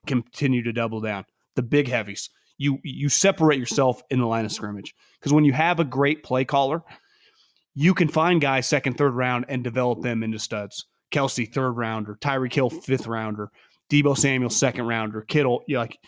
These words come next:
you can do that. And you can get scrap heap level, you know, a Juju Smith off the scrap heap or a seventh round pick, Juwan Jennings. But you can't, like,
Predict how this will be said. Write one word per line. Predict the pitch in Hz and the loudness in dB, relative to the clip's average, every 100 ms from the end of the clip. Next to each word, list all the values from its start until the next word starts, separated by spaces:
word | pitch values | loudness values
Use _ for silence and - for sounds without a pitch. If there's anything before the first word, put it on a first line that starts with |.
| _ | _
you | 151 143 | -6 0
can | 147 | 2
do | 143 170 | 4 4
that. | 120 95 - _ _ _ _ - | 2 -4 -14 _ _ _ _ -4
And | 120 120 120 | -2 0 -2
you | 135 | 0
can | 143 | 2
get | 143 147 | 2 0
scrap | - - 147 135 - | -2 0 0 0 0
heap | 139 131 - _ _ _ _ _ | 0 0 -4 _ _ _ _ _
level, | - 139 131 131 131 123 - | -2 0 0 0 0 0 -2
you | 139 | -2
know, | 123 117 | -2 -2
a | 139 | -2
Juju | 127 156 147 | 2 2 2
Smith | - 151 135 | 2 2 2
off | 127 | 0
the | 113 | -2
scrap | - 131 117 | -2 -2 -2
heap | 120 110 107 | -2 -4 -4
or | 110 110 | -6 -4
a | 123 | -2
seventh | - 151 143 | 2 4 4
round | 143 135 127 | 2 2 0
pick, | 135 - | -2 -2
Juwan | 127 127 123 | -2 0 0
Jennings. | 123 123 110 104 - _ _ _ _ _ | 0 -2 -2 -6 -12 _ _ _ _ _
But | 147 151 | -4 -2
you | 131 | -4
can't, | - - 180 160 151 | -4 2 4 4 2
like, | 139 123 - | 0 0 -4